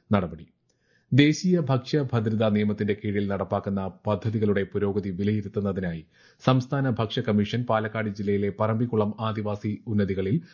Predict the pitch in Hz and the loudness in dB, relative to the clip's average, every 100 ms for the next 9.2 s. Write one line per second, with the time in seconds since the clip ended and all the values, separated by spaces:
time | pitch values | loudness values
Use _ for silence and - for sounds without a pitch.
0 | _ - 113 107 - 98 90 87 90 80 | _ -2 0 0 -2 -6 -6 -6 -10 -14
1 | _ _ _ _ - 139 139 151 143 135 | _ _ _ _ 2 4 6 2 0 2
2 | 123 117 117 120 120 120 135 123 107 104 | 4 2 0 -2 -2 -2 -4 0 0 0
3 | 110 123 113 113 127 120 117 113 110 107 | 0 -2 -2 2 2 2 2 0 -2 -6
4 | 107 104 101 113 107 - 110 104 104 101 | -6 -2 -2 -2 -4 0 0 0 0 -2
5 | 101 95 107 101 101 95 92 92 87 - | -4 -2 0 0 0 -2 -2 -4 -6 -12
6 | - - 113 127 117 107 104 107 104 104 | -16 -2 0 2 2 0 0 0 0 0
7 | 117 107 104 107 107 104 110 104 98 98 | -2 0 0 2 -2 -2 -2 -2 -2 0
8 | 98 - _ _ _ 123 123 123 107 104 | -2 -6 _ _ _ 2 2 0 -2 0
9 | 98 117 | 0 0